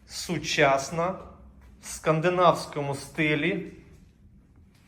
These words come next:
дров'яна піч. Скажімо так, це одна з самих улюблених печей дизайнерів.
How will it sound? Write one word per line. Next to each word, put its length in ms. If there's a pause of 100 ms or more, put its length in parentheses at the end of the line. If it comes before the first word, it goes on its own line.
(220)
дров'яна 600 (140)
піч. 400 (420)
Скажімо 440
так, 340
це 240
одна 360
з 80
самих 300
улюблених 500
печей 320
дизайнерів. 680